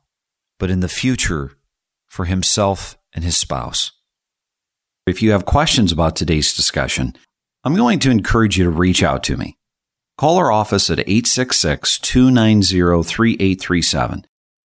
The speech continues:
My staff will put together some educational materials that I know will be of value to you, and we'll email them to you or we'll mail them if you prefer.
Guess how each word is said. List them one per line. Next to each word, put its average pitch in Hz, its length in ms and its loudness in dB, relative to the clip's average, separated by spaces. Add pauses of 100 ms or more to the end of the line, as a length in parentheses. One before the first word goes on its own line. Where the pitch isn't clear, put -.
(180)
My 101 200 2
staff 110 440 0
will 92 160 2
put 98 200 2
together 98 320 2
some 92 160 2
educational 90 560 2
materials 107 540 2
that 87 100 2
I 76 100 2
know 98 460 4
will 95 160 4
be 85 160 2
of 76 80 0
value 87 420 0
to 69 160 -4
you, 64 240 -2 (560)
and 78 240 -2
we'll 76 240 -2
email 123 360 4
them 120 100 4
to 117 160 2
you 110 240 4
or 78 260 0
we'll 73 160 -2
mail 85 320 2
them 120 180 2
if 110 140 0
you 110 80 0
prefer. 123 480 0